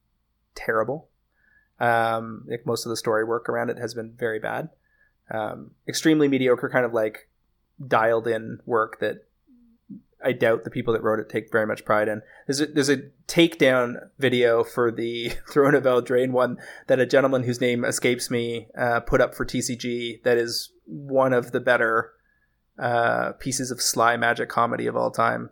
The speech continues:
in my opinion, um, that I encourage people to go watch, where he kinda, like, goes through the entire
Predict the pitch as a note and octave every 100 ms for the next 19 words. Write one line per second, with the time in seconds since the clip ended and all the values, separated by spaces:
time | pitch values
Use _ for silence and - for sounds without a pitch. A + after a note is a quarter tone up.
0 | - A#2+ A#2 A#2+ B2 A#2+ A#2 - _ _
1 | _ _ _ B2 A#2 A#2 A#2+ A#2+ A#2+ A#2+
2 | - A#2+ B2 A#2+ A#2+ A2+ - A#2+ A#2+ B2
3 | A#2 A#2 B2 A#2 A#2 - A#2+ A#2 A#2 A2+
4 | A#2 A2+ A#2 -